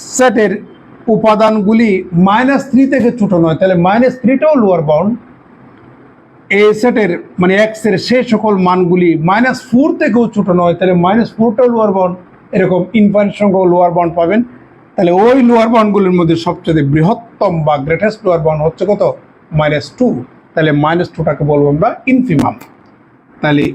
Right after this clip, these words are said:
infimum of a set equal to কত? মাইনাস টু।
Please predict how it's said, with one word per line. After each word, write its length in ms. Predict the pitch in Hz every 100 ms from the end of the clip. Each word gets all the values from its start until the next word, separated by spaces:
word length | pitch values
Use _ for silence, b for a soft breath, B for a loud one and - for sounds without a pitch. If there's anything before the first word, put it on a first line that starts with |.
| -
infimum 800 | 202 208 202 - 202 175 170 165 165 170
of 440 | 147 135 - 170
a 20 | 156 - 180
set 480 | 160 139 - -
equal 300 | - 151 143
to 60 | 139
কত? 200 | 151 247 302 330 170
মাইনাস 340 | 220 202 -
টু। 220 | - 147